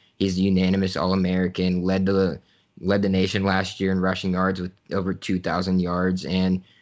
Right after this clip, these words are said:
was a finalist for two awards. Um, the only real big question I have here, you mentioned his blocking, and he does a very, very good job at that,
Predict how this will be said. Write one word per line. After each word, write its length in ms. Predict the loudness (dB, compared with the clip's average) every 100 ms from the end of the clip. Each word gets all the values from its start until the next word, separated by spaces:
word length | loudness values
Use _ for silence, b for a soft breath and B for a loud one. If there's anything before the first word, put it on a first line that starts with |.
| b
was 140 | -4 -2
a 40 |
finalist 500 | -2 0 0 -2 -4
for 120 | -8
two 280 | -6 -2 0
awards. 640 | 0 2 2 2 -2 -8 -6
Um, 400 | -2 0 0 -4 b b b
the 100 | 2
only 160 | 4 4
real 180 | 4 4
big 220 | 2 0
question 320 | -2 -2 -2
I 100 | -2
have 240 | -2 -2
here, 140 | -2 -4
you 280 | -4 -4 -4
mentioned 360 | -4 -4 -4
his 140 | -4 -6
blocking, 580 | -2 -2 0 -2 -2 -2
and 100 | -2
he 60 |
does 220 | -2 -2
a 40 | -2
very, 300 | -2 -2 -2
very 460 | -4 -6 -2 0
good 160 | 0 0
job 240 | 2 0
at 80 | 0
that, 300 | -6 -6 -8